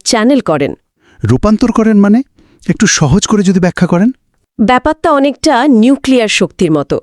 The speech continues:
Speaker 1: এই শক্তি দিয়ে যেমন ধ্বংস করা যায়, তেমনি একটা গোটা শহরকে আলোকিতও করা যায়। হিলের মতে, এই তীব্র জৈবিক শক্তিকে যদি কোনো সৃষ্টিশীল কাজে, যেমন ব্যবসা গড়া, নতুন কিছু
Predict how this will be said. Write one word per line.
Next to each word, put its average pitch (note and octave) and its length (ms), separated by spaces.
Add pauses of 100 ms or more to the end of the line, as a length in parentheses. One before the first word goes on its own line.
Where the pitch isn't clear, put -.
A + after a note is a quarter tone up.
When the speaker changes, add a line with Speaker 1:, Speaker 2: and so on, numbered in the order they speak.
(360)
Speaker 1:
এই F4 180
শক্তি E4 340
দিয়ে D4+ 200
যেমন A#3 300 (100)
ধ্বংস F3 380
করা B3+ 260
যায়, C#4+ 220 (280)
তেমনি C#4+ 340
একটা C#4 220 (140)
গোটা A3 320
শহরকে A#3+ 460 (140)
আলোকিতও G3+ 580
করা D3+ 280
যায়। D3+ 220 (440)
হিলের D4 300
মতে, G3+ 280 (300)
এই B3 140 (100)
তীব্র F4 360 (120)
জৈবিক A3+ 480
শক্তিকে C4+ 540 (140)
যদি A3+ 280
কোনো A#3+ 280 (100)
সৃষ্টিশীল D#4 760 (100)
কাজে, F3+ 320 (400)
যেমন G#3+ 420
ব্যবসা F#3 420
গড়া, C4 300 (300)
নতুন G#3+ 360
কিছু - 260